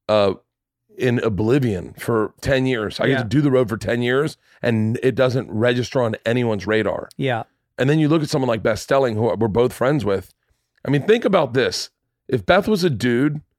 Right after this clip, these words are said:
Speaker 1: she'd just be doing stand-up, right? Just focusing, she wouldn't be, like, writing on every different show. She can, literally, she is going to benefit from these more than anyone 'cause she's hilarious,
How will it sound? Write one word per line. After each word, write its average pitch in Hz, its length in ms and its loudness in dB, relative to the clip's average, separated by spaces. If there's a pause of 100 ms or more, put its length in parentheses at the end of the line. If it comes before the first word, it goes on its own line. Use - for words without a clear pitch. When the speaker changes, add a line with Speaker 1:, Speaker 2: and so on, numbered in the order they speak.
(360)
Speaker 1:
she'd - 180 -6
just 160 180 0
be 151 80 2
doing 120 140 2
stand-up, 104 440 -4
right? 110 140 -2
Just 151 180 -2
focusing, 127 320 -2
she - 120 -4
wouldn't 170 220 4
be, 151 120 4
like, 135 300 0 (200)
writing 120 260 2
on 117 220 0 (320)
every 127 280 4
different 113 240 0
show. 113 220 0
She - 160 -6
can, 151 460 0
literally, 175 520 4 (220)
she - 200 0
is 156 220 4
going 156 340 2
to 143 80 0
benefit 131 540 0
from 117 220 0
these 117 480 -2 (400)
more 139 240 4
than 123 100 2
anyone 147 280 0
'cause 113 160 -4
she's 104 200 -4
hilarious, 131 680 2